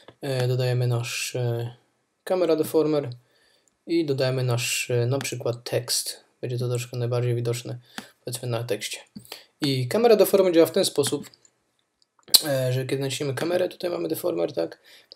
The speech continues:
Basic, Coordination, Object i Fall Off. Jak zawsze musimy zrobić, żeby kamera, czyli deformer był częścią tego, co chcemy deformować.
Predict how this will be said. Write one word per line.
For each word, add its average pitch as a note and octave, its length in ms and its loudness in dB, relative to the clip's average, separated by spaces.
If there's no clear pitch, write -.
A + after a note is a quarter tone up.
Basic, D#3 380 2
Coordination, C#3+ 500 -2
Object C3+ 340 -4
i C#3 80 -6
Fall C3 260 -2
Off. B2+ 120 -12
Jak D3+ 200 0
zawsze D#3 400 2
musimy C3+ 280 0
zrobić, C3 300 2
żeby C3 320 -4
kamera, B2+ 640 0
czyli C3+ 160 -2
deformer C3 420 -2
był B2 280 0
częścią B2+ 420 -2
tego, B2+ 200 0
co B2 120 -2
chcemy B2+ 260 -2
deformować. A#2+ 720 0